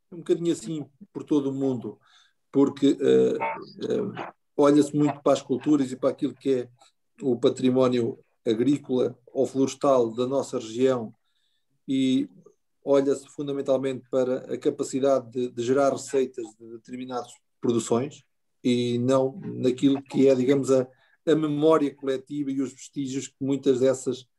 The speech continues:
produções, dessas, dessas árvores ou desses vegetais que tinham. É, é interessante que, que façamos da, também aqui ao nível da região este mapeamento, de, eh, porque eu acho que muitos desses produtos tendem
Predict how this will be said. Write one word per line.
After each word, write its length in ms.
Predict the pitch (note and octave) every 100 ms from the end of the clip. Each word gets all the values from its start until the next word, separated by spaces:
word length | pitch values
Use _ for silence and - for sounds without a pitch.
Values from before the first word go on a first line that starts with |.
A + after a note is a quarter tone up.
| _ _
produções, 640 | B2 B2 B2 D3+ E3+ B2+
dessas, 540 | A#2+ B2+ B2 B2 A2+ - _ _ _ -
dessas 720 | A2+ B2 A2+ - A2+ A2 G#2+
árvores 380 | C#3 C#3 C3+ B2
ou 140 | A#2+
desses 280 | A#2 A#2 -
vegetais 500 | A2 G#2 B2+ B2 B2
que 60 | -
tinham. 280 | G#2+ G2 - _ _ _ _ _ -
É, 240 | C3 -
é 60 | C#3+
interessante 540 | D3+ D3 - D#3+ D3
que, 380 | - D3+ C#3+ C#3
que 300 | - - -
façamos 400 | - C3 D3 C3+
da, 160 | B2+ D#3
também 280 | D3+ C#3+ C#3+
aqui 160 | C#3
ao 100 | C#3+
nível 280 | C#3 C3 C3
da 100 | C3
região 540 | B2 A2+ C3 C3 A2+ - _ - -
este 280 | D3 - D3+
mapeamento, 640 | D3+ D3 C3+ A#2 A#2+ - - - -
de, 340 | A#2+ A#2+ A2+ G#2 -
eh, 340 | A2+ A2 A2 - _ _ _ _ _
porque 720 | C#3+ D3 C#3+ D3 C#3+ D3 D3+ -
eu 120 | C#3
acho 180 | C#3 -
que 60 | D#3+
muitos 200 | D#3+ D3+
desses 200 | D3 -
produtos 520 | - B2 C#3 C#3+ -
tendem 580 | - D3+ D3 D3+ D3